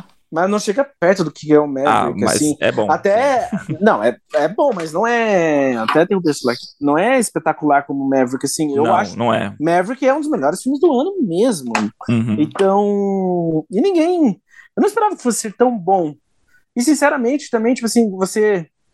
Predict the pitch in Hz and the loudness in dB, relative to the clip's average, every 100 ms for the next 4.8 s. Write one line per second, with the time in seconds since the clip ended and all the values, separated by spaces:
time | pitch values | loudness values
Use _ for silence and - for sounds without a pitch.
0 | _ _ - - 202 165 196 247 196 185 | _ _ -10 2 2 2 -4 -2 -2 -2
1 | 185 220 190 175 165 147 156 156 - 185 | 2 2 2 0 -2 -2 -2 -4 -4 -6
2 | 151 160 165 160 180 170 175 165 - 165 | -2 -2 0 0 -2 -2 -4 -4 0 2
3 | 175 160 151 147 143 147 151 180 175 160 | 2 2 -2 -2 -2 0 2 0 -2 -4
4 | 131 135 170 170 - 151 156 | -4 -2 0 -2 -2 -2 -2